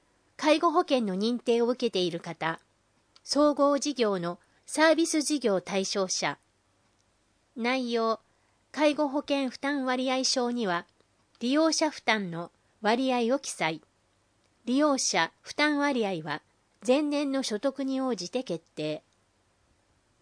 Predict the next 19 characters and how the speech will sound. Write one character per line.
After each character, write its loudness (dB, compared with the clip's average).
問 2
い 4
合 4
わ 2
せ、 0
高 8
齢 8
福 -8
祉 -2
課。 0
電 8
話、 8
零 10
四 8
二 2
三 8
一 4
二 6
の 0